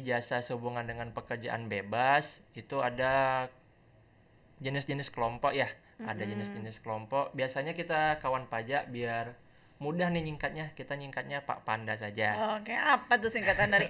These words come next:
Speaker 1: <laughs>
Speaker 2: apa tuh sih
Speaker 1: Jadi
Speaker 2: Pak
Speaker 1: satu
Speaker 2: Panda?
Speaker 1: grup nih.
Speaker 2: Oke.
Speaker 1: Jadi Pak Panda itu ada penilai,
Speaker 2: Penilai.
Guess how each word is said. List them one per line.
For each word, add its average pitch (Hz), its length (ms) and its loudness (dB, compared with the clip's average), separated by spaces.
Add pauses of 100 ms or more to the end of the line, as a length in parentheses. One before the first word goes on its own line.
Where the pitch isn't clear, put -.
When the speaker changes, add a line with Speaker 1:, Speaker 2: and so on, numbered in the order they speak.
Speaker 1:
<laughs> - 40 8
Speaker 2:
apa 247 280 6
tuh - 80 0
sih 285 120 -2
Speaker 1:
Jadi 190 180 4
Speaker 2:
Pak 151 100 6
Speaker 1:
satu 151 240 8
Speaker 2:
Panda? 147 120 4
Speaker 1:
grup 165 240 6
nih. 131 400 -2
Speaker 2:
Oke. 160 480 -2
Speaker 1:
Jadi 110 200 -4
Pak 127 200 2
Panda 120 200 2
itu 131 120 0
ada 117 400 2 (720)
penilai, 127 720 6
Speaker 2:
Penilai. 185 720 6